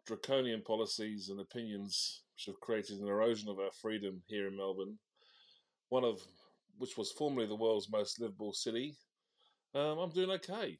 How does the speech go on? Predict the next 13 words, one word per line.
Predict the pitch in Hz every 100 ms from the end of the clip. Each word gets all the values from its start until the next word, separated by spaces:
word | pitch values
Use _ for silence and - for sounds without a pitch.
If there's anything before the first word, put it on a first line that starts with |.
| -
surprisingly. | - - 101 95 90 85 82 - 92
Um, | 95 95 92 90 - _ _ _ - _ _ _ _ - - - _ _ _
you | 123
know, | 113 120
I |
think | 117 139 110 127
move, | 131 123
move, | 135 143 127 - - - - -
moving | 131 127 113
to |
the | 110
country | - 123 120 113 107
was | 107 104 - -